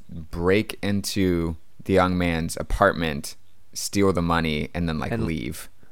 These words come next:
Speaker 2: Yeah, li-, that was exact-, yeah. Why doesn't he, why, th-,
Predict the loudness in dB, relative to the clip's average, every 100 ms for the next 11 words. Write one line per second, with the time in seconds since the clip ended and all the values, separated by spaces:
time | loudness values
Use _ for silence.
0 | 2 8 8 8 6 10 10 10 6 6
1 | 6 4 2 2 4 4 4 0 -2 2
2 | 6 6 6 2 -6 -16 -16 -14 -14 -16
3 | -16 -14 -6 -4